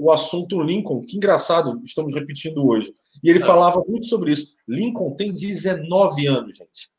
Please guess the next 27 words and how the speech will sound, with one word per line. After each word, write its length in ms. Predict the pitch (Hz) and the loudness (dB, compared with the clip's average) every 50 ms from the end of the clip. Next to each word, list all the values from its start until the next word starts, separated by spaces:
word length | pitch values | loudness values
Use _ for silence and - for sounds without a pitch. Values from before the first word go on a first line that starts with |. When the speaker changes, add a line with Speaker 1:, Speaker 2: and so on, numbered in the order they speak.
| _ _ _ _ _ | _ _ _ _ _
Speaker 1:
O 140 | 127 117 117 | 2 4 4
Lincoln 360 | 131 151 165 160 - 160 147 | 6 4 4 2 0 -2 -2
subiu 520 | 143 - - 135 107 101 123 156 190 208 | -2 -2 -2 -2 -2 0 0 2 2 2
junto 320 | 180 135 143 147 139 139 - | 2 0 0 -2 -4 -4 -4
com 80 | 143 | -4
o 60 | 127 | -4
Vinícius 440 | 117 123 120 120 113 - 113 98 - | -2 -4 -4 -4 -6 -6 -6 -8 -8
Júnior, 400 | - 98 113 143 190 233 233 - - _ _ _ _ | -6 -6 -2 0 0 0 0 -2 -8 _ _ _ _
duas 260 | - 127 147 143 139 139 | 2 6 6 6 6 6
pratas 360 | - 131 123 - 120 107 - | 6 4 4 4 2 2 2
da 100 | 110 95 | 0 0
casa, 520 | - - 107 104 117 131 139 160 180 - - - 165 - - 175 | 0 2 2 4 4 4 4 2 0 -2 -6 -14 -16 -14 -2 0
um 260 | 254 240 226 190 147 | 2 4 4 2 4
Speaker 2:
Que 160 | 143 151 175 170 | 4 4 4 4
foi 120 | 165 147 | 4 2
Speaker 1:
decolou 500 | - 147 139 139 139 139 139 160 196 233 | 4 4 6 6 8 6 6 6 6 2
na 100 | 226 208 | 0 0
carreira 500 | - - 208 175 160 165 175 180 185 - - _ _ _ _ _ _ _ | 0 0 0 2 2 2 4 2 2 0 -4 _ _ _ _ _ _ _
e 80 | 226 240 | -2 0
o 80 | 226 | 4
outro 360 | 175 160 160 156 147 170 165 165 - - - - _ _ | 6 6 6 6 4 -2 -8 -10 -10 -14 -16 -20 _ _
se 260 | - - - - 170 | -8 -6 -4 -2 -2
manteve. 600 | 156 165 165 139 - 143 127 123 117 117 - - - _ _ _ _ _ _ _ _ _ _ _ _ _ _ _ _ _ _ - | -2 -2 -2 -2 0 0 2 2 2 0 -4 -12 -18 _ _ _ _ _ _ _ _ _ _ _ _ _ _ _ _ _ _ 0
O, 580 | 131 127 127 127 131 135 - 151 131 127 127 | 2 4 4 4 4 2 2 0 0 0 -2
o 40 | 120 | -2
Vinícius 380 | 123 135 147 151 - - 139 - | -2 -2 -2 -2 -2 -4 -4 -2
Júnior 440 | 123 156 180 175 165 143 139 139 | -2 0 2 2 4 4 4 2